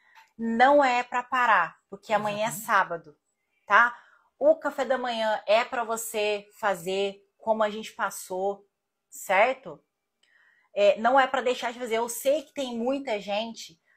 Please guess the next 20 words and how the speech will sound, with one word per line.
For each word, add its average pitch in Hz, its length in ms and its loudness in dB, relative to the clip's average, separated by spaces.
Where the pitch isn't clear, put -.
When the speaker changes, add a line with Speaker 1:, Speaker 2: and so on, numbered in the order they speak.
Speaker 1:
que - 120 -20
quando 233 300 -6
chega 247 380 -2
no 254 80 -10
final 208 340 -2
de 202 100 -14
semana, 196 640 -8
pula 320 320 4
café 262 260 -8
da 214 100 -4
manhã, 202 640 -4
fica 294 320 -2
sem 247 240 -10
comer 226 320 -2
o 226 60 -2
dia 190 140 -12
inteiro, 202 760 -4
esquece 269 760 -2
de - 140 -14
comer, 214 640 0